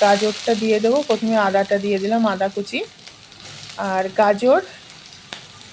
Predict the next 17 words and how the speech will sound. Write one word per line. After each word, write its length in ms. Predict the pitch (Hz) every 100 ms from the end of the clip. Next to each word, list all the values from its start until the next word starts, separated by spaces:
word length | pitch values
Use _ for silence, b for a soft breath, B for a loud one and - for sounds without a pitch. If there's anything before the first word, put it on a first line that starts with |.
| - - - - - - - - - - - - - - - - - -
আলুটা 380 | 214 240 240 247
দিয়ে 280 | 233 226
দেব। 300 | 214 214 262 349 -
আগে 300 | - 208 240 254
একটু 240 | - 240
হালকাভাবে 760 | 220 196 196 226 220 220 247
এগুলিকে 400 | 208 214 208 233
নেড়ে 280 | 226 208 196
নেব 240 | 208 202 220 - - - - -
যাতে 320 | 202 202 220 233
হালকা 420 | 220 196 202 220
একটু 260 | 208 -
সিদ্ধ 400 | 226 - 202 185
বা 240 | 220 233 208
ফ্রাই 380 | 202 208 202 214
হয়ে 260 | 208 190
যায়, 220 | 196 208